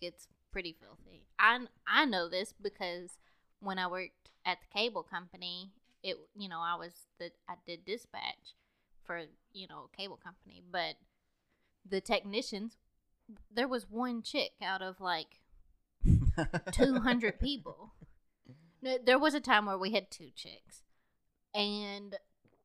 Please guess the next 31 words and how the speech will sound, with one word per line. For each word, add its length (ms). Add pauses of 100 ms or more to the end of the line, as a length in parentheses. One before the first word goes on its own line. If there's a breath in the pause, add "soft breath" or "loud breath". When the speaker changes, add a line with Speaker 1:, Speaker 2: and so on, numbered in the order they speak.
(420)
Speaker 1:
it 160
was 200
just, 300
like, 480 (1000)
insane 800
how 100
much 260
cussing 380
there 140
was. 460 (140)
Speaker 2:
Dude, 200
it 80
was 140
like, 280
when 140
I 100
worked 240
at 60
the 60
plant, 500
like, 240
it 120
was, 320 (580)
it 100
was 240 (280)
ridiculous. 720
Like, 240 (300)
you 180
were 140
weird 440
if 100